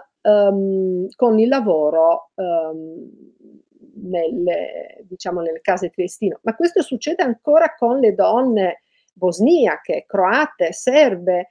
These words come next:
eh, eh, le signore che sono state licenziate, eh, nelle industrie tessili oppure sono state messe in prepensionamento. Spesso queste industrie tessili sono state acquistate,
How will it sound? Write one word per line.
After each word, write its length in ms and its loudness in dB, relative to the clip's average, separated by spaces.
eh, 340 6
eh, 220 0
le 140 6
signore 400 0
che 100 0
sono 160 -6
state 300 -2
licenziate, 1300 -2
eh, 300 0
nelle 240 2
industrie 560 0
tessili 680 0
oppure 440 0
sono 240 -8
state 540 -4
messe 460 0
in 240 2
prepensionamento. 1120 0
Spesso 640 2
queste 280 -4
industrie 480 -8
tessili 460 -4
sono 180 -12
state 260 -6
acquistate, 640 -8